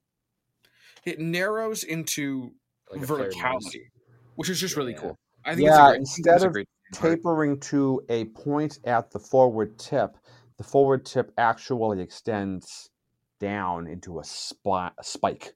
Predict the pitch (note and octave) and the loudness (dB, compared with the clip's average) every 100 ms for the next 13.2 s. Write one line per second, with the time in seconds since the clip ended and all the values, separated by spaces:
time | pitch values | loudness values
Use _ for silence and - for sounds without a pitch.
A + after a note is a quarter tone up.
0 | _ _ _ _ _ _ _ _ - A#2 | _ _ _ _ _ _ _ _ -12 -8
1 | G#2 F#2+ G2+ _ _ _ _ _ _ - | -6 -8 -14 _ _ _ _ _ _ -12
2 | B2+ - E3 C#3 E3 E3 D#3 D3+ C#3+ A2+ | -8 -6 -6 -6 -10 -10 -10 -8 -8 -6
3 | A2+ B2 B2+ A2 - A2+ G2 G#2 F#2+ F2+ | -6 -6 -8 -10 -14 -16 -14 -14 -14 -16
4 | - G#2+ E2+ F2+ - F#2+ - - - _ | -14 -12 -12 -12 -14 -14 -16 -18 -20 _
5 | _ _ - - B2 C3+ - C#3 B2+ A#2+ | _ _ -14 0 4 4 4 4 4 2
6 | A#2+ A#2+ A#2+ A#2 A#2 A2+ A2 A2+ A2+ - | 0 0 -2 -2 -2 -2 -2 -4 -6 -18
7 | - _ _ _ _ _ _ _ _ _ | -20 _ _ _ _ _ _ _ _ _
8 | _ _ _ F3 E3 D#3 G#2 D#3+ D3 B2 | _ _ _ -8 -6 -6 -6 -6 -6 -10
9 | - E3 D#3+ B2+ A#2+ B2+ F3+ F3 F3 C#3+ | -10 -8 -6 -6 -6 -4 0 2 2 -2
10 | C3+ - - - C3+ C3 E3+ F3 F3 F3 | -6 -8 -8 -2 -2 0 -4 -2 0 0
11 | F3 E3 E3+ C#3 C3 A2+ G#2 F#2 - F2 | -4 -4 -2 -2 -2 -4 -6 -10 -10 -12
12 | - - - F2+ E2 D2 F2 E2+ E2 E2+ | -14 -18 -20 -18 -16 -8 -4 -2 -2 -4
13 | G2+ | -6